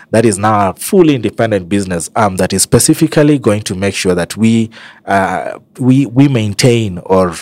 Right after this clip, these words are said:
protect our p-, leading position right now as the only Pan-African data center provider with presence across different geographies. A lot of data center operators,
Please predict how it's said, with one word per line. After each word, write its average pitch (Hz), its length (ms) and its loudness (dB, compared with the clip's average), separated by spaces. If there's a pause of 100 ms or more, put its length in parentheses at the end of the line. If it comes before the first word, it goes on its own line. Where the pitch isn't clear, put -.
protect 117 460 0
our 95 380 0 (180)
p-, 110 160 -8
leading 107 500 0
position 95 480 0
right 98 240 0
now 90 280 -2
as 90 180 -4
the 104 100 0
only 117 300 2
Pan-African 92 680 -2
data 98 240 -2
center 92 300 -4
provider 90 480 -2 (340)
with 123 220 2
presence 151 340 2
across 120 320 0
different 90 400 -2
geographies. 82 600 -4 (280)
A 135 120 0
lot 196 160 4
of 104 400 -2
data 143 200 4
center 120 280 0
operators, 113 640 2